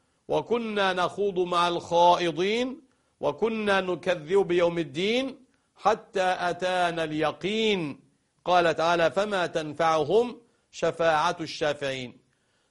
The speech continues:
يعرف المجرمون بسيماهم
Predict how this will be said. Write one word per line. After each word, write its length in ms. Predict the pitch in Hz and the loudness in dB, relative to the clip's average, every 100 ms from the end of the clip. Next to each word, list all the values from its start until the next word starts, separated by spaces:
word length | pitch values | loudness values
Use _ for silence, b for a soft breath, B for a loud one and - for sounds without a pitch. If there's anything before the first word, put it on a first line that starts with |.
| - | -6
يعرف 440 | 165 175 220 226 | 0 2 2 4
المجرمون 840 | 226 214 208 165 196 202 233 214 | 2 2 -2 -2 -4 -2 0 2
بسيماهم 880 | 196 180 - 180 190 233 208 226 214 | 2 0 -2 -2 2 2 2 -2 -6